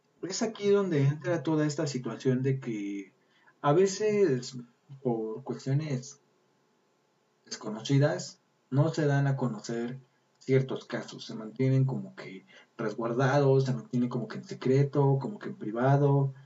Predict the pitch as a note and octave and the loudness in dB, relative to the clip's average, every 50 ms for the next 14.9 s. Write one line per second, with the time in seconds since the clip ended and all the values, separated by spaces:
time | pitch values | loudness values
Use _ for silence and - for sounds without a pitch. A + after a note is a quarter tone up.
0 | _ _ _ _ _ _ _ _ A#2 A2 A2 A2 A2 A2 A2+ A2+ A#2+ B2 C3+ C3 | _ _ _ _ _ _ _ _ -10 -6 -4 -4 -2 -2 -2 -2 2 4 4 4
1 | B2 A#2+ C3 D3 D3+ - - G3+ E3+ C#3+ - D3+ D3 C#3 E3 D#3+ - - F#3+ G3 | 4 4 2 0 -2 2 2 2 2 2 2 0 0 0 0 -4 2 4 4 6
2 | A3+ C4 C#4+ B3 - C#4 A3 D#3+ A#2+ A2 A2 G#2+ G2 - G2+ G2+ A2+ C#3+ E3+ F3+ | 6 4 2 2 2 0 0 2 0 -2 -4 -6 -8 -8 -10 -6 -4 -4 -4 -2
3 | E3 D3+ C#3 C3+ C3+ C3+ - C#3 C3+ - F#3 F3 D#3 D3 D3 D3+ D3 C#3 C3+ - | -2 0 2 2 2 2 0 -2 -2 0 2 4 4 4 2 2 0 -2 -6 -8
4 | - _ _ _ _ _ _ _ _ _ _ _ _ - A#2+ A2+ A2+ A2 G#2+ G#2+ | -16 _ _ _ _ _ _ _ _ _ _ _ _ 0 2 2 4 4 4 4
5 | G#2+ G#2 G#2 G#2 G2+ - - _ _ _ _ _ _ _ _ _ _ _ _ _ | 2 0 -2 -4 -8 -10 -16 _ _ _ _ _ _ _ _ _ _ _ _ _
6 | - - - - - F3 G3+ G3+ - - - B2 A#2 A#2+ B2+ C#3+ F#3+ G#3+ B3 A3 | -16 -14 -14 -4 -2 -2 -2 -2 -6 -6 -4 -2 0 2 4 4 4 4 2 2
7 | D3+ C3+ D#3 D3+ D3 C#3 - A#2+ A2 G#2+ - - G2 - - A#2+ A#2 A#2+ B2+ C#3 | 2 2 2 2 2 2 2 0 0 -2 -4 -8 -10 -8 -6 -2 0 2 2 2
8 | E3 F3 F3 D#3+ C3+ D#3 D3 C#3+ C#3 C#3 A#2 G#2 - - G#2+ G2+ G2+ - C3+ C3+ | 2 0 -2 -2 -2 0 0 0 0 0 -2 -2 -4 -8 -10 -12 -6 0 4 6
9 | C#3 D3 C#3+ C3+ - - _ _ _ _ _ _ _ _ _ _ _ _ _ - | 6 6 4 2 -2 -8 _ _ _ _ _ _ _ _ _ _ _ _ _ -2
10 | A#2 G#2+ G2 G2+ - - - - - _ - G#2+ A2 - - A#2 A#2 B2 B2+ C3 | 0 0 0 -2 -6 -10 -14 -14 -16 _ -12 -12 -10 -4 -4 -2 0 2 4 4
11 | B2+ B2+ A#2+ A#2+ B2 A#2+ C3 C3+ C3 C3 C3 B2+ B2 A2+ G#2+ G2 - - A#2 G#2+ | 4 4 2 2 2 4 6 6 6 4 4 2 2 2 0 0 0 -2 -2 -2
12 | G2+ - G2 G2+ C3+ - - C#3 A#2 A2 A#2 C3 C3 - - _ _ _ - - | -4 -6 -10 -14 -14 -8 -4 -4 -4 -2 -4 -4 -6 -8 -12 _ _ _ -20 -20
13 | - - - _ _ - A2+ A2+ A#2 A#2 C3 C#3+ C#3 - G3 F3 C#3 B2+ B2 A#2+ | -20 -20 -20 _ _ -10 -6 -6 -2 4 4 4 6 6 4 2 2 0 0 2
14 | C3+ C#3+ C3+ B2+ - - C3+ C3 - - - - G#2+ A2 B2 C#3 C#3 - | 4 4 4 4 4 2 0 0 0 -2 -8 -10 -12 -10 -8 -8 -8 -10